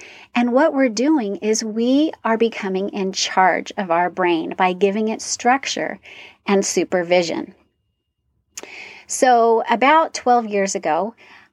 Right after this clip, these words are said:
um, my good friend Kathy and I, we had been biking for several years before, um, together. And we would bike three days a week,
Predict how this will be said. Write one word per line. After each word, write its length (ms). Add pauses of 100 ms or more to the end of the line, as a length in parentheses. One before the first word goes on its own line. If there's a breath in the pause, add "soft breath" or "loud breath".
(180)
um, 340
my 140
good 200
friend 240
Kathy 640
and 160
I, 400 (320 soft breath)
we 220
had 220
been 160
biking 360
for 160
several 440
years 480 (120)
before, 560 (640 loud breath)
um, 520
together. 580
And 180
we 140
would 180
bike 600
three 240
days 240
a 80
week, 720